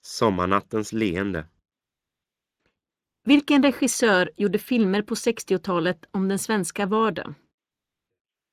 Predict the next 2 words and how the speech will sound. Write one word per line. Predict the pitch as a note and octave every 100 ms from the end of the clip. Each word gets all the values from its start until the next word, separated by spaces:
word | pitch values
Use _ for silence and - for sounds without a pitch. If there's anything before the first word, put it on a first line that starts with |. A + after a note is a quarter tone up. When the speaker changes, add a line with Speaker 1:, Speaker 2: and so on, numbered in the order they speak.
| _ _ _ _ _ _ _ _ _ _ _ _ _ _ _ _ _ _ _ _ _ _ _ _ _ _ _ _ F#2
Speaker 1:
Bo | G2+ G#2 G#2 -
Widerberg. | G#2 G2 C#2+ F2 F#2+ D2+ D2